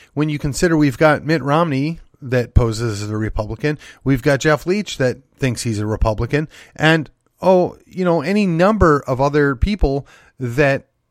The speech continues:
put an R after their name somehow get a free pass. Now, that being said, if the policies of the mayor of Dallas were actually to tilt right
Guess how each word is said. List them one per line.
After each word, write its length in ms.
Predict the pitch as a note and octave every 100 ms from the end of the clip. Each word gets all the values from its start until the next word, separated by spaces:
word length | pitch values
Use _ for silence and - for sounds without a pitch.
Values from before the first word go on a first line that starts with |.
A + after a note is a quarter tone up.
| _ -
put 140 | F#3+
an 100 | F#3
R 200 | F#3+ G3+
after 300 | D#3+ D3 D3+
their 180 | C#3+ C#3
name 300 | C#3 D3 C#3
somehow 340 | - D3+ D#3
get 160 | D3 C3+
a 20 |
free 200 | - C3+
pass. 360 | F#3 F3 G#2+ - - _ _ -
Now, 260 | E3 C#3+ - _ C#3
that 200 | D3 C3
being 220 | C#3+ B2
said, 440 | - A3 E3+ E3 - _ _ _ _ _ _ _ _ _
if 220 | E3 F#3 -
the 100 | D#3+
policies 600 | - E3+ G3 - F3 C3
of 40 |
the 100 | C3
mayor 340 | C3 D3 C#3+ B2+
of 100 | G#2
Dallas 480 | B2+ C#3 B2+ -
were 180 | C#3+ C3
actually 560 | - D3 D#3+ - D3+ C#3+
to 120 | -
tilt 320 | A#2+ D#3+ C#3
right 520 | B2 B2 B2 D#3+ -